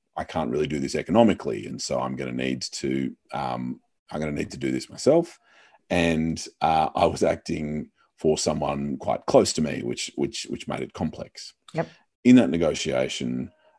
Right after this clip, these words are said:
Speaker 1: um, what I failed to do was to track the nuance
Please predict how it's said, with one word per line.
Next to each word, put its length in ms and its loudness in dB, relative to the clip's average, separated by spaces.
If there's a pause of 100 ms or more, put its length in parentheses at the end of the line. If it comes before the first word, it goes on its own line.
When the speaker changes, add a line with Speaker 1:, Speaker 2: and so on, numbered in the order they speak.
(180)
Speaker 1:
um, 520 -2
what 260 0
I 120 4
failed 680 4
to 80 -8
do 380 0
was 260 0
to 80 -12
track 340 0
the 220 -2
nuance 580 0